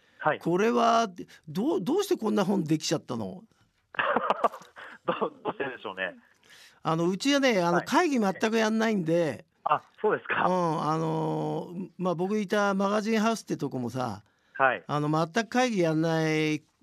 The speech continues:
Speaker 2: あ、あ、そういうこと言うと怒られるな。あの、男性誌のチームは全く会議やんなかったの。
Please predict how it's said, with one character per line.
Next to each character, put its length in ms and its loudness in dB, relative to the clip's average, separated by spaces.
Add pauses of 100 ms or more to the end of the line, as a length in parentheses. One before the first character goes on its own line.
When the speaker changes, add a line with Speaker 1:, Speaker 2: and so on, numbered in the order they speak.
(120)
Speaker 2:
あ、 340 0 (460)
あ、 80 -10
そ 140 0
う 20 2
い 40 0
う 20 -4
こ 80 0
と 80 -4
言 100 0
う 20 -2
と 120 -2
怒 100 -2
ら 80 0
れ 40 0
る 60 0
な。 160 -2
あ 140 -6
の、 100 -6
男 320 2
性 320 2
誌 160 -4
の 160 0
チ 180 -4
ー 140 2
ム 120 0
は 140 0
全 220 -2
く 200 -6
会 200 0
議 80 0
や 80 0
ん 80 2
な 80 2
か 60 -2
っ 20 -6
た 120 -14
の。 80 -14